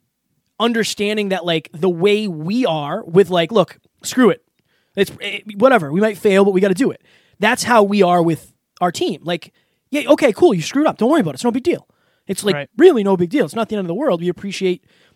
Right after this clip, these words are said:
Speaker 1: your help so much, and it's only gonna make us better. And
Speaker 2: Exactly.
Speaker 1: I, I think it's, I think that's one of the most important things for anybody who wants to go somewhere further than they are now, having a growth mindset.
Speaker 2: I couldn't agree more, man. It,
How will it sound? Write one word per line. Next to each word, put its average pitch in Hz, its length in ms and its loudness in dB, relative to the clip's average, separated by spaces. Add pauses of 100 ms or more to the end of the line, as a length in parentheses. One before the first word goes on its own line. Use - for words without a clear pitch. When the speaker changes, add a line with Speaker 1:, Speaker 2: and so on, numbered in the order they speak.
Speaker 1:
your 190 160 0
help 185 200 0
so 185 160 -2
much, 247 340 -4
and 180 120 -4
it's 170 100 -6
only 220 260 0
gonna 175 140 -4
make 160 160 -6
us 147 120 -10
better. - 320 -8 (580)
And 202 140 -4
Speaker 2:
Exactly. 151 320 -10
Speaker 1:
I, 220 100 -2
I 311 60 0
think 190 200 -4
it's, - 340 -8
I 202 120 -4
think 254 120 -4
that's 214 180 -4
one 214 120 -4
of 190 40 -4
the 175 60 -2
most 180 240 -6
important 175 320 -8
things 175 180 -8
for 175 100 -10
anybody 165 320 -6
who 139 340 -10 (380)
wants 165 200 -4
to 170 60 -6
go 165 280 4
somewhere 165 580 -2 (200)
further 175 300 -2
than 156 180 -6
they 156 120 -6
are 147 160 -8
now, 156 200 -8
having 147 240 -8
a 143 60 -10
growth 147 220 -8
mindset. 160 340 -12 (680)
Speaker 2:
I 143 100 -18
couldn't 139 220 -10
agree 131 180 -12
more, 131 240 -12
man. 127 260 -16
It, - 180 -20